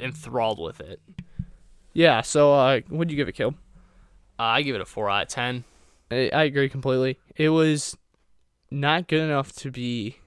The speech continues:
Speaker 2: I mean, it's definitely a forgettable movie, but I feel like it was worse than just a average movie.
Speaker 1: Yeah, I, I'm just, I just think we're, I'm just done with superhero movies at the moment. Um, I mean, f-,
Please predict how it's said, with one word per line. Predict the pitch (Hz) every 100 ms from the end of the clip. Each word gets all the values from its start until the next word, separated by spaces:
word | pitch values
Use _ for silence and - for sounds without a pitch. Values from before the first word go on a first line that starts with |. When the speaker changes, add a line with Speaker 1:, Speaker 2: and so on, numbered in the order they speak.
| _ _ _ _ _ _ -
Speaker 2:
I |
mean, | 151
it's | 147
definitely | 175 180 175
a |
forgettable | - 143 143 147 139
movie, | 117 127 135 151 165
but | - 123 117 -
I | 123
feel | - 135
like | 127 127
it |
was | 120 104
worse | - 117 110 -
than | 117 110
just | 110 104 - - _ _ _ _ _ _ _
a | 123 120
average | - 104 - - -
movie. | 64 67 -
Speaker 1:
Yeah, | - 107
I, | 90 127 -
I'm | 147
just, | 175 160 -
I |
just | 139 151 -
think | 196 139
we're, | 131 -
I'm | 135
just | 139 123
done | - 127 135
with | 127
superhero | - 127 143 143
movies | 143 139 135
at | 135
the | 135
moment. | 135 131 131 - _ _ _ _ _ _ _ -
Um, | 101 98 90 80 - _ _ -
I | 131
mean, | 131 123 117 - _ - - _ _ _ -
f-, | -